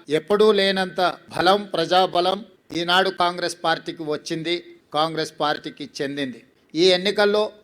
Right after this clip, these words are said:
దాదాపుగా యాభై ఒక్క శాతం ఓట్లు కాంగ్రెస్ పార్టీకి, ముప్పై ఎనిమిది శాతం ప్రధాన ప్రతిపక్షమైన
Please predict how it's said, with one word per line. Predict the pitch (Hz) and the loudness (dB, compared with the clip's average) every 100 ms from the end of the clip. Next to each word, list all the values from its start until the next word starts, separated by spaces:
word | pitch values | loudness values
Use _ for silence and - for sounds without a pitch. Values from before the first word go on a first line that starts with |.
| - | 2
దాదాపుగా | 170 190 202 180 196 196 - _ _ 131 | 4 6 4 4 4 4 0 _ _ -2
యాభై | 147 180 202 208 | 2 4 4 4
ఒక్క | 208 202 190 | 2 0 2
శాతం | 190 196 208 196 | 2 2 -2 -2
ఓట్లు | 196 196 - | -4 -4 -2
కాంగ్రెస్ | 165 175 185 185 202 | -2 0 -4 -2 0
పార్టీకి, | 180 180 185 208 - _ 139 | 0 -2 -4 -4 -6 _ -8
ముప్పై | 165 170 208 202 | -4 2 4 4
ఎనిమిది | 202 202 185 - | 0 -4 -2 0
శాతం | 185 196 196 180 | 0 -2 -8 -8
ప్రధాన | 170 180 190 190 | -8 -4 -4 -6
ప్రతిపక్షమైన | 180 - 170 180 190 180 175 | -10 -12 -12 -10 -8 -8 -8